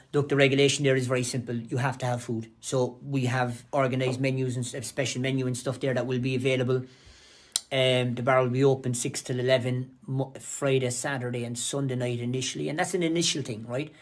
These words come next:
Our plan, hopefully, is that if this works, we'll be able to expand the hours or, or expand the days. Um, but, if, you know, this is back to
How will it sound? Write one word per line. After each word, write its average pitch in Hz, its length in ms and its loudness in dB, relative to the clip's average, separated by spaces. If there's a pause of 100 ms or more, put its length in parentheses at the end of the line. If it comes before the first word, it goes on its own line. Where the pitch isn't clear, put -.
(420)
Our 160 140 6
plan, 143 280 0
hopefully, 143 400 2
is 139 140 2
that 143 120 0
if 135 120 -4
this 143 200 -2
works, - 460 -2 (160)
we'll 156 160 6
be 147 140 6
able 131 140 2
to - 120 -6
expand 147 500 2
the 151 120 2
hours 143 320 4
or, 139 200 0
or 127 200 2
expand 135 500 0
the 131 80 -4
days. 151 480 2 (500)
Um, 139 420 6 (840)
but, 160 160 8
if, 151 260 0
you 175 80 4
know, 139 300 4 (180)
this 175 300 6
is 143 80 -2
back 151 340 2
to 139 320 -2